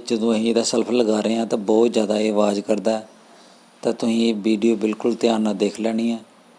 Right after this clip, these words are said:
ਤੁਹਾਡੇ ਬਹੁਤ ਹੀ ਕੰਮ ਆਉਣ ਵਾਲੀ ਇਹ ਵੀਡੀਓ ਹੈ। ਤਾਂ ਸਭ ਤੋਂ ਪਹਿਲਾਂ ਅਸੀਂ ਇਹਦੀ ਸਰਵਿਸ ਕਰਨੀ ਹੈ। ਆਇਲ ਇਹਦਾ ਅਸੀਂ ਬਾਹਰ ਕੱਢ ਲੈਣਾ। ਇਹਦੇ ਵਿੱਚ ਨਿਊ ਮਾਡਲ ਦੇ ਵਿੱਚ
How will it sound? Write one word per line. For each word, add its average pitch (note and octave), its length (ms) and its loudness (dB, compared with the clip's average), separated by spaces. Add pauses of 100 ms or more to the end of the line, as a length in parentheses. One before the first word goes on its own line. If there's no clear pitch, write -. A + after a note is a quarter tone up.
(520)
ਤੁਹਾਡੇ A2 280 0
ਬਹੁਤ A2+ 440 0
ਹੀ A2 280 0 (1000)
ਕੰਮ A#2 280 0
ਆਉਣ A2 240 0
ਵਾਲੀ G#2+ 240 0
ਇਹ G#2+ 60 -2
ਵੀਡੀਓ A2+ 420 0
ਹੈ। A#2 120 -12 (500)
ਤਾਂ A2+ 120 -4
ਸਭ A2+ 320 -2
ਤੋਂ A2 140 -6
ਪਹਿਲਾਂ A2+ 340 0
ਅਸੀਂ A2 140 -2
ਇਹਦੀ A2 340 -4 (500)
ਸਰਵਿਸ G#2 540 -4
ਕਰਨੀ A#2+ 400 0
ਹੈ। B2 120 -8 (280)
ਆਇਲ A2 280 2
ਇਹਦਾ A2 220 0
ਅਸੀਂ A2 280 -6 (680)
ਬਾਹਰ A2 240 0
ਕੱਢ A#2 200 0
ਲੈਣਾ। A#2 400 0 (360)
ਇਹਦੇ A#2+ 180 -2
ਵਿੱਚ A2+ 280 -2
ਨਿਊ A#2 260 0
ਮਾਡਲ G#2 320 0
ਦੇ G#2+ 100 2
ਵਿੱਚ A2 420 -4